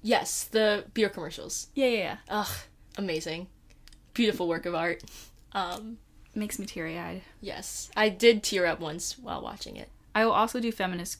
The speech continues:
Speaker 2: critical analysis on them,
Speaker 1: Oh.
Speaker 2: because that's my hobby. <laughs>
Speaker 1: Yes. Exciting. <laughs>
Speaker 2: But anyway, I'm pleased that the Cubs won because I have a soul,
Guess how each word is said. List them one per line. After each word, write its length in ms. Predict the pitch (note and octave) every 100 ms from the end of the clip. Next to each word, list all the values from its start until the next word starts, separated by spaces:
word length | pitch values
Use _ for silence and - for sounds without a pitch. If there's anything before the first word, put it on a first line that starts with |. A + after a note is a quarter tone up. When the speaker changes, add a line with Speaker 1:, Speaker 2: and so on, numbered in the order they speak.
| -
Speaker 2:
critical 320 | - D#3+ - E3
analysis 560 | - - G#3 A3+ -
on 160 | - -
them, 200 | A#3 A#3 A3+
Speaker 1:
Oh. 120 | G#3+
Speaker 2:
because 240 | F#3+ G3
that's 200 | D#3 G#3
my 100 | D3+
hobby. 480 | G3 G3 B3 E4+ E4 -
<laughs> 100 | -
Speaker 1:
Yes. 440 | D#4+ D4 B3+ B3 - - F#4 G4 F4+ D#4+ C#4 -
Exciting. 540 | - G#4+ A4 B3 C#4 -
<laughs> 40 | A4+ A4+ A4+ - C#5+ - - - - G#5+ - -
Speaker 2:
But 100 | C#4
anyway, 360 | F#4 F#4+ A3 F#3+
I'm 340 | A#3 D4+ F#4 -
pleased 320 | - C#4+ D4
that 80 | C#4
the 60 | A#3+
Cubs 320 | - G#3+ G3+
won 280 | F#3+ F3+ E3+
because 300 | F3 F#3+ -
I 140 | F#3
have 100 | F#3+
a 40 |
soul, 360 | F3+ D#3+ C#3